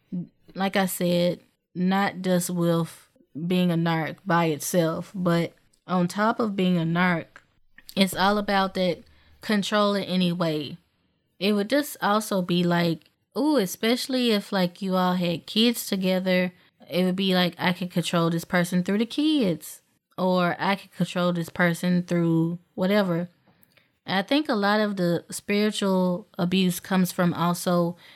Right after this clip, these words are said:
fear and intimidation. Just like,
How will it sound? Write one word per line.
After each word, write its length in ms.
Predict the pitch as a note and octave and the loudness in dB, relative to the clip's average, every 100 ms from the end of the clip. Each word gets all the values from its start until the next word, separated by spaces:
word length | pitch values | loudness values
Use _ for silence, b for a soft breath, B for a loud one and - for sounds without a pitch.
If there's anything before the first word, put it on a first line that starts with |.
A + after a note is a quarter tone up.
| B | B
fear 540 | - - G3 G3 G3+ F#3 | -20 -4 -2 0 0 0
and 360 | E3+ F3 F3 | 0 0 0
intimidation. 1080 | - E3 F#3+ F3+ F3 F3 F#3 - G#3+ G#3+ A3 _ _ _ _ - | -2 -6 -2 0 2 0 0 0 0 0 -2 _ _ _ _ -2
Just 280 | F#3 F3+ G3 | 0 0 0
like, 440 | F3 E3+ E3+ - | 0 0 -2 -12